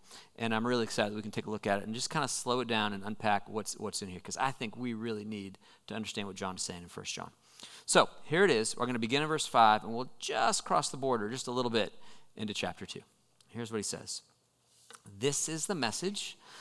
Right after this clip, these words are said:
that we have heard from him and proclaimed to you, that God is light, and in him there is no darkness at all.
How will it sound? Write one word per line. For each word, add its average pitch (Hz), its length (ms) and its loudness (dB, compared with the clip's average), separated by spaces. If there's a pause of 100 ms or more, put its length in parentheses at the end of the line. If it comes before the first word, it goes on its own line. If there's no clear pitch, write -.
(380)
that 123 140 2
we 135 140 6
have 113 120 4
heard 147 320 4
from 202 160 2
him 117 400 0
and 120 120 -6
proclaimed 110 520 -4
to - 100 -4
you, 170 360 0 (640)
that 113 100 0
God 127 560 8
is 127 500 2
light, 98 760 -6 (540)
and 120 160 -6
in 127 200 -4
him 110 400 -4
there 104 180 -4
is 98 180 -8
no 104 280 -6
darkness 107 840 -6
at 101 120 -6
all. 95 260 -10